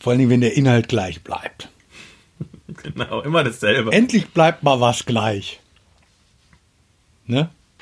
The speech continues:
Speaker 1: Du
Speaker 2: Ja.
Speaker 1: bist nicht auf diesen Billigkurs einge-, eingelenkt jetzt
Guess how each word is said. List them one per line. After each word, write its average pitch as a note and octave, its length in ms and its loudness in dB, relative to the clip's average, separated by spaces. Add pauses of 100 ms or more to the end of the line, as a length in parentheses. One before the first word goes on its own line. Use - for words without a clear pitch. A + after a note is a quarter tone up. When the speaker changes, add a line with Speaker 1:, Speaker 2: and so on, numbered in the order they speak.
(540)
Speaker 1:
Du C#3+ 100 -6
Speaker 2:
Ja. - 60 -4
Speaker 1:
bist E3 180 2
nicht G#3 180 6
auf C#3 140 2
diesen A2 260 -4
Billigkurs A#2 640 -4
einge-, A2 460 -4
eingelenkt A2 840 -2
jetzt - 380 -12